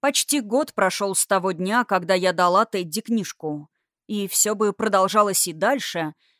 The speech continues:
если бы не мой болван-братец, который совсем не вовремя решил не идти в гости к Питу, своему школьному приятелю,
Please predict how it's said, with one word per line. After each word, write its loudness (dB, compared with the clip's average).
если -2
бы 2
не 8
мой 6
болван-братец, 0
который 0
совсем 0
не 2
вовремя 0
решил -2
не -2
идти -4
в -8
гости -2
к -12
Питу, -4
своему 2
школьному 2
приятелю, -4